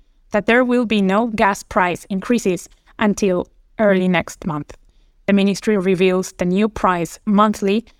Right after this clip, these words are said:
and it was decided that it shouldn't increase this month. Various market forces like inflation and global gas prices influenced this decision.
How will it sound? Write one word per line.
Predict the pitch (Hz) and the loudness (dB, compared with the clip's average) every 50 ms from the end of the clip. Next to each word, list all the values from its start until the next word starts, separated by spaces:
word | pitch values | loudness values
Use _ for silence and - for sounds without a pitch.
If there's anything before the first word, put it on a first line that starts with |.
| _ _ - | _ _ -2
and | 226 208 202 | 0 2 2
it | 233 247 - - | 2 0 0 0
was | - 202 196 - - | 0 2 2 0 -2
decided | - 220 - - - 151 151 - 175 175 - - - | -4 -6 -4 -4 -6 -6 -6 -6 -6 -8 -8 -6 -4
that | 202 185 175 | -2 0 0
it | 202 196 - | 0 -2 -2
shouldn't | - - 226 220 254 240 240 240 - - - | -2 -2 0 2 2 2 2 0 -2 -4 -2
increase | 226 220 220 - 208 165 165 - - - _ | -2 -2 0 -2 -2 -4 -4 -4 -8 -12 _
this | - - - - - - | -4 -2 -2 -2 -4 -6
month. | 156 151 165 - - - _ _ _ _ _ _ _ _ _ - | -6 -8 -8 -10 -18 -20 _ _ _ _ _ _ _ _ _ -4
Various | 214 220 202 185 190 190 190 190 - - | 0 2 2 4 4 2 2 0 0 0
market | 190 190 185 185 - - - - | 2 2 2 2 0 -4 -6 -8
forces | - - - - - 202 185 180 175 170 - 190 175 - - | -10 -20 -20 -6 0 0 2 2 0 -2 -2 -4 -4 -4 -2
like | 196 170 165 170 - - | -2 -2 -2 -2 -4 -4
inflation | - 208 190 - - 220 208 208 - - - 202 196 208 - _ - | -2 -2 -2 0 0 0 0 0 0 0 0 0 0 0 -2 _ -2
and | 220 233 233 233 208 | 0 2 2 2 2
global | - 196 196 190 190 190 180 208 202 196 196 - - 214 | 2 2 2 2 2 2 2 2 2 2 2 0 -2 -4
gas | - 175 160 160 - - | -4 -2 -2 -4 -6 -10
prices | - - 196 190 185 175 - 185 190 190 - - _ _ _ _ _ _ _ _ _ | -8 -4 -4 -2 -2 -2 -2 -2 -4 -4 -6 -10 _ _ _ _ _ _ _ _ _
influenced | 233 220 202 - - 196 185 190 190 - - - | 0 0 2 2 2 2 2 2 0 -2 -4 -4
this | - 170 160 - - | -2 -2 -2 -2 -4
decision. | - 170 - - 165 - - 190 190 | -6 -4 -4 -4 -4 -6 -6 -8 -10